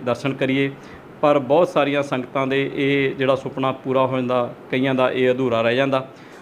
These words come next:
ਸੋ ਕੱਲ੍ਹ ਇੱਕ, ਅ, ਕੈਮਰੇ ਵੇਖਣ 'ਤੇ ਪਾਇਆ ਗਿਆ ਕਿ ਇੱਕ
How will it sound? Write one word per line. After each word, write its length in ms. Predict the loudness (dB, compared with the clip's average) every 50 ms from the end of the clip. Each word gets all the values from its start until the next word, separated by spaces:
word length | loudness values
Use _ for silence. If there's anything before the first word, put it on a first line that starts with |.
| -20 -20 -12
ਸੋ 300 | -4 2 4 4 4 4
ਕੱਲ੍ਹ 360 | 2 2 2 2 2 2 2 2 2 2 2 0 0
ਇੱਕ, 280 | -2 -4 -4 -2 0 2
ਅ, 840 | 2 4 4 2 2 0 0 0 0 0 0 0 0 0 -2 -4 -6 -4 0
ਕੈਮਰੇ 400 | 2 2 2 4 4 4 4 4
ਵੇਖਣ 360 | 4 2 -2 -2 -2 -4 -4
'ਤੇ 440 | -4 -2 -2 -2 0 0 -2 -2 -6 -8 -10 -8 -2
ਪਾਇਆ 260 | 0 0 2 2 2
ਗਿਆ 240 | 2 2 0 0 -2 -4 -8 -20 -20 -20 -20 -20 -18 -8
ਕਿ 220 | -4 -2 0 0 0
ਇੱਕ 200 | -2 -4 -2